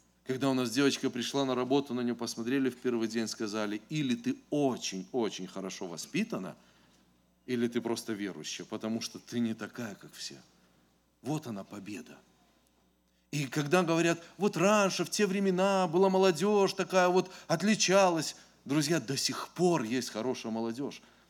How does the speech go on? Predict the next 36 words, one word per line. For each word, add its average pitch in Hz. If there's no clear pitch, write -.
И 135
у 143
нас 147
в -
церковь 147
люди 151
приходят, 139
иногда 143
спрашиваем, 135
«Как 170
вы 135
пришли?» 120
Говорит, 127
«Мы 156
идём 185
по 151
городу, 135
смотрим, 165
молодые 139
люди, 127
ну 170
какие-то 185
необычные, 135
мы 190
за 175
ними, 165
мы 110
в 113
церковь -
приходим». -
Может 240
быть, 277
они 262
по-современному 233
даже 196
одеты, 165